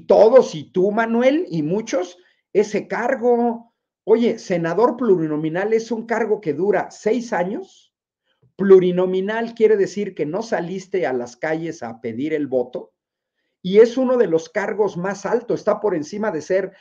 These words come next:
diputado federal, diputado local. Eh, mira, muchos de los que, eh, brincan a las gubernaturas lo hacen desde el Senado. Es un cargo muy, muy relevante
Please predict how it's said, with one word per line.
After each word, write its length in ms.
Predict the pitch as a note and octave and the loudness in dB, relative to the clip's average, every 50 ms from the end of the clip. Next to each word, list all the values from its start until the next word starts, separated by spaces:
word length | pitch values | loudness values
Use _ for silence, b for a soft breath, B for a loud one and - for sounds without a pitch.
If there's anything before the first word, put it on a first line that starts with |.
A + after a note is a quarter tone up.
| b b b | b b b
diputado 600 | C3 C3+ E3+ - - D#3 D3+ - F3+ F#3 F#3+ F#3+ | -10 -8 -8 -6 -6 -6 -4 -2 0 0 0 -2
federal, 600 | F#3+ - D#3 C#3 C3 C3 C3 C3 C3 D3 F3+ F#3 | -2 -2 -2 -2 -2 -2 -4 -4 -4 -6 -6 -6
diputado 580 | D#3+ D#3 - C3 C3 - - D3 D3 D3 D3+ C#3+ | -8 -8 -8 -10 -10 -8 -6 -6 -2 -2 -2 -2
local. 800 | C3 B2+ A#2 - - _ _ - B2 B2 B2+ D3+ E3 D3+ D3+ B B B B B B B _ | -2 -2 -4 -6 -8 _ _ -12 -10 -8 -6 -4 -4 -4 -4 B B B B B B B _
Eh, 180 | - B2+ - _ - | -18 -18 -16 _ -2
mira, 380 | F#3+ A#3+ B3+ A#3 F#3+ - - - _ _ - | 2 4 4 4 2 0 -6 -16 _ _ -8
muchos 520 | F3+ F#3 A#3 C#4 C#4 - C#4 C4 - D#3 | -4 -2 0 0 0 2 2 2 4 2
de 80 | F3+ E3 | 2 0
los 260 | D3+ D#3 D3 D3+ - | 2 0 -2 -2 -6
que, 260 | _ - D3+ D3+ C#3+ | _ -4 -2 0 0
eh, 200 | C#3 C#3+ C#3 C3 C3 B2 - _ - | 0 0 -2 -2 -4 -8 -12 _ -8
brincan 520 | B2 F3 F#3 A3+ A#3 A#3 A#3 G#3+ F3 E3 | -4 -2 0 0 0 -2 -2 -4 -4 -4
a 80 | C#3+ C3+ | -4 -4
las 220 | C3+ C3+ - - | -4 -6 -6 -6
gubernaturas 960 | B2+ C3 B2+ C3 C3 C3 C3+ C3 - - E3+ F3 A3 D4 - - - _ _ _ _ _ _ _ _ _ _ | -4 -2 -2 -2 -2 -4 -6 -10 -10 -8 -8 -8 -8 -10 -12 -16 -20 _ _ _ _ _ _ _ _ _ _
lo 260 | - C#3+ D3 D3+ E3 | -4 0 2 2 2
hacen 340 | F#3 F#3+ F#3 - G3+ F#3 E3 C#3 | 2 0 0 -2 -4 -4 -4 -4
desde 300 | D3 C3 A2 G#2+ B2+ A#2+ | -6 -6 -6 -6 -6 -6
el 120 | A#2 A#2 | -6 -8
Senado. 600 | A#2 - - B2+ A#2 A#2+ B2 A2+ G#2+ G2 F#2+ _ _ _ _ _ _ _ _ - | -10 -10 -10 -8 -8 -8 -10 -12 -12 -14 -18 _ _ _ _ _ _ _ _ 0
Es 240 | G3 A3 A3+ - | 0 0 2 0
un 180 | C4 B3+ B3+ B3+ | -4 -4 -4 -2
cargo 600 | - A#3 A3+ A#3 G#3+ G3+ A3+ B3 B3+ B3 - - - _ _ | -2 0 0 0 0 0 2 2 2 0 -2 -8 -18 _ _
muy, 640 | E3 D#3 D#3+ E3 E3+ G#3+ B3 C4+ D4 D#4 E4 F4 A4 - - | -10 -6 -4 0 2 4 4 4 2 0 -2 -4 -8 -12 -12
muy 360 | D3 D3+ F3+ A3 A#3+ B3+ B3+ | -6 -2 0 0 0 0 0
relevante 840 | A#3 A3+ F#3+ D#3+ C#3+ C3 A#2+ C3 C3 C3+ C#3 B2+ - G3 - - | -2 -2 -2 -2 -2 -2 -4 -4 -6 -6 -8 -6 -6 -8 -8 -8